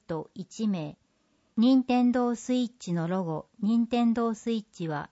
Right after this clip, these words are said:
任天堂の商標です。一等、松阪牛商品詰め合わせセット三名。二等、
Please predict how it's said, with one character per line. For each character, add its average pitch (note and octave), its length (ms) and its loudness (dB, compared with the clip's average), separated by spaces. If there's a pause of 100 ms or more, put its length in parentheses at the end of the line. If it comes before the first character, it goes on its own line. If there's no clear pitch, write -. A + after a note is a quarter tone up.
(160)
任 A3+ 220 4
天 A3+ 260 2
堂 A3+ 180 2
の A3 200 2
商 G#3+ 260 -2
標 G3+ 260 -2
で G3 180 -4
す。 - 260 -20 (840)
一 G#3+ 120 -6 (160)
等、 A#3+ 340 0 (400)
松 G#3+ 260 -4
阪 C4 300 2
牛 B3+ 240 -2
商 A#3+ 260 0
品 E3 280 -6
詰 G#3+ 300 -2
め A#3+ 60 2
合 A#3+ 100 2
わ A#3 120 2
せ A3 160 -6
セ G#3+ 160 -4
ッ G#3 60 -8 (120)
ト - 200 -6 (160)
三 A3 420 -2
名。 D#3 260 -6 (840)
二 G#3 160 0
等、 A3+ 420 -2